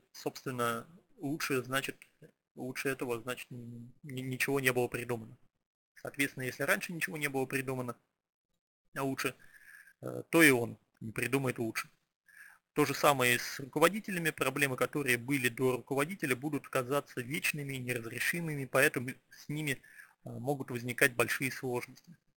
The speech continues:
Здесь может помочь, э, расширение кругозора.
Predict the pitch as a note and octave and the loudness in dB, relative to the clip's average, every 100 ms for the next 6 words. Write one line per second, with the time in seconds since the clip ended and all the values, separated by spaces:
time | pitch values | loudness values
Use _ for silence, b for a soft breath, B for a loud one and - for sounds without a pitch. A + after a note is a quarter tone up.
0 | _ A#2+ C#3 E3 - D3 D3 - C3+ C#3 | _ -4 0 0 0 -4 -4 2 2 2
1 | D3 - b b b b b - A#2 A#2 | 0 -2 b b b b b -8 -2 0
2 | B2 - D3 C#3 C3+ B2+ A#2+ C3+ A#2+ C3 | 0 2 2 4 2 0 -4 -6 0 2
3 | D#3+ F#3+ | 4 2